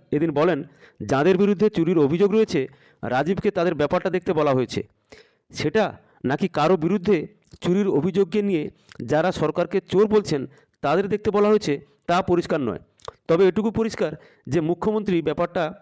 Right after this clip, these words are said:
ভালোভাবে নিচ্ছেন না। এর আগে মঙ্গলবারও নবান্নে সাংবাদিক বৈঠক করে মমতা বলেছিলেন, "হাতের পাঁচটা আঙুল কখনো সমান হয় না, পাঁচটির মধ্যে একটি কাটা পড়তে পারে, কিন্তু সবাইকে চোর বলে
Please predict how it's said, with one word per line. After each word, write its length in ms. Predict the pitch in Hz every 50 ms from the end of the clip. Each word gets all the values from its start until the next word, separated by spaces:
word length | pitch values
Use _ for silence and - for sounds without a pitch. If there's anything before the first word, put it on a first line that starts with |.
| _ - 107
ভালোভাবে 420 | 110 135 156 180 170 190 170 180 165
নিচ্ছেন 280 | 160 135 - 151 135
না। 200 | 113 98 - - _ _ _ _ _ _ -
এর 240 | 147 165 202 202 190
আগে 440 | - 143 170 196 190 156 147 151 - _ -
মঙ্গলবারও 680 | - 113 131 156 165 180 196 202 202 208 190 156 113 - _ _ _ - -
নবান্নে 420 | 113 123 143 156 170 180 185 180
সাংবাদিক 460 | - - 143 156 160 180 190 220 180
বৈঠক 240 | 175 202 196 196 202
করে 180 | - 202 190 190
মমতা 300 | 175 165 165 175 - 170
বলেছিলেন, 480 | 143 151 165 180 - 208 170 127 113 - _ _ _ _ - - - - -
"হাতের 300 | - - 147 - 208 196
পাঁচটা 360 | - - 160 156 - - 185
আঙুল 280 | 190 202 196 160 139 - - - - - -
কখনো 280 | 151 151 180 196 196
সমান 300 | - - 170 175 180 180
হয় 160 | 151 160 147
না, 180 | 123 98 73 - _ _ _ _ _ _ _ _ - _ _ _
পাঁচটির 360 | - 143 156 151 - - 214 214
মধ্যে 400 | 220 208 175 185 147 151 - -
একটি 320 | - 147 151 151 - 208 180
কাটা 240 | - 160 160 196 185
পড়তে 260 | 202 196 185 208 196
পারে, 260 | 190 175 143 110 90 - _ _ _ _ _ -
কিন্তু 180 | 160 160 165 165
সবাইকে 440 | - - 143 151 190 208 202 220 208
চোর 300 | - - 202 220 220 196
বলে 280 | 202 165 135 123 143